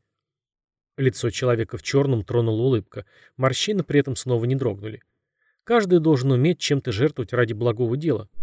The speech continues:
тихо сказал он. "Если мальчик не согласится, то нам нужно будет постараться убедить его в этом.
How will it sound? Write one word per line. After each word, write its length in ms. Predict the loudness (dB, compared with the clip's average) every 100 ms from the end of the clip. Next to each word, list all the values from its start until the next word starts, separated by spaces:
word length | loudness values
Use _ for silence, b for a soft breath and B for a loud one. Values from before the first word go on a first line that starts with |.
| 8 10 10 6
тихо 260 | 2 0
сказал 420 | -2 -2 -2 -2 -4
он. 140 | -6 B B -10
"Если 260 | -4 0
мальчик 460 | 2 4 4 2 -4
не 80 | -2
согласится, 680 | 0 4 4 4 0 -2 -4
то 120 | 0
нам 180 | 0 2
нужно 220 | 2 2
будет 220 | 0 0
постараться 580 | -4 -2 0 0 -4 -8 -12 -8
убедить 640 | -2 0 0 -2 0 -2 -4
его 240 | -8 -4
в 60 | -2
этом. 300 | -4 -6 -20